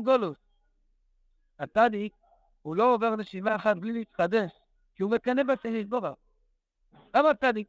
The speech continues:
לא עובר נשימה אחת בלי לקבל נשמה חדשה? כי הוא מקנא בשני יתברך. הכוונה שהוא מקנא באין סוף, שהוא לא מסתפק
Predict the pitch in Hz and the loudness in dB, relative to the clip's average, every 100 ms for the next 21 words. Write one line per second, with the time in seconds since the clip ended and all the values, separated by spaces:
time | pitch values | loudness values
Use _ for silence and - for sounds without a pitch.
0 | - 226 220 208 208 190 214 208 202 190 | 0 2 2 0 -2 -6 -4 -2 -2 -2
1 | 202 202 196 190 190 175 175 160 139 147 | -4 -2 -2 -2 -6 -6 -6 -4 -6 -6
2 | 131 151 135 _ _ _ _ _ _ _ | -4 -4 -4 _ _ _ _ _ _ _
3 | 160 160 - 180 208 208 190 - 160 190 | -4 -4 0 2 2 0 -4 -8 -2 2
4 | 214 170 _ 143 165 170 202 226 208 190 | 4 2 _ -10 -4 -2 2 2 2 -2
5 | 180 180 185 214 190 196 196 233 220 - | -8 -4 -2 -2 -2 -4 -2 0 0 -2
6 | _ _ _ _ _ - 170 202 262 262 | _ _ _ _ _ -10 -2 2 4 4
7 | 233 214 - 180 - 220 | 0 -4 -4 -6 0 -2